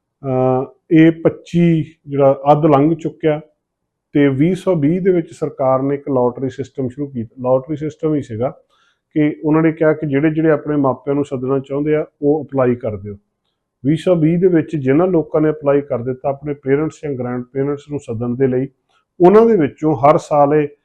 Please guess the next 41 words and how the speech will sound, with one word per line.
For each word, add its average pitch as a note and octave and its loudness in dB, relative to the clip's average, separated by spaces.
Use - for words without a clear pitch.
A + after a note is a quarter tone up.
ਦਸ C3+ 4
ਹਜ਼ਾਰ, D3 4
ਵੀਹ D3 2
ਹਜ਼ਾਰ D#3 2
ਕਰਕੇ C3+ -4
ਜਿਹੜੀਆਂ C#3+ 0
ਕੁਛ C#3+ -8
ਐਪਲੀਕੇਸ਼ਨਾਂ C3 -10
ਚੱਕੀ A2+ -10
ਜਾ G#2 -8
ਰਹੇ A2+ -8
ਆ। G2 -18
ਇਹਦੇ E3+ 2
ਫਾਇਦੇ C3 2
ਤਾਂ C#3+ -4
ਇਹ E3 6
ਆ A2+ 0
ਕਿ C#3 -16
ਜਿਹੜੇ C#3 0
ਲੋਕਾਂ D3 0
ਦਾ D3 4
ਨੰਬਰ B2+ 0
ਨਹੀਂ D3+ 2
ਆਇਆ B2+ 0
ਜਾਂ D3 0
ਜਿਨ੍ਹਾਂ D3 -2
ਨੇ D3+ -2
ਵੀਹ C#3 -4
ਦੇ E3 0
ਵਿੱਚ D#3 -8
ਅਪਲਾਈ C3 -6
ਕੀਤਾ, C3+ -18
ਪਹਿਲਾਂ E3 0
ਉਹਨਾਂ F3 4
ਨੂੰ F3 2
ਖਤਮ C#3+ -4
ਕੀਤਾ C3 -8
ਜਾ A2 -8
ਰਿਹਾ, A2 -12
ਉਹ D#3+ -4
ਬੈਕਲੌਗ C3+ 4